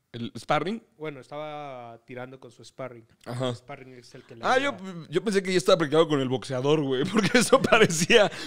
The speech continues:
Speaker 1: porque dieron la misma batalla. Entonces ahí practicaba y todos dijimos, "No mames, Tyson está de vuelta", que sí está muy de vuelta Tyson. Bueno, no muy de vuelta, pero
Speaker 2: No está de vuelta.
Speaker 1: Güey,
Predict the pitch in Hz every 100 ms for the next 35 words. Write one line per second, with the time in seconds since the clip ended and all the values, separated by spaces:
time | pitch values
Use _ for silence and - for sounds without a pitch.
0 | - 165 190 220 226 180 185 196 208 165
1 | 156 175 175 135 - - - - - 143
2 | 170 175 170 147 147 170 127 147 156 151
3 | 123 143 139 156 175 180 214 175 151 156
4 | 190 - 156 156 190 - - - - -
5 | - - 127 147 123 135 120 117 - 104
6 | 101 - - 110 113 131 135 123 104 82
7 | 82 - 98 - _ _ _ 254 214 -
8 | 135 110 107 _ _ _ _ _ _ -
9 | 392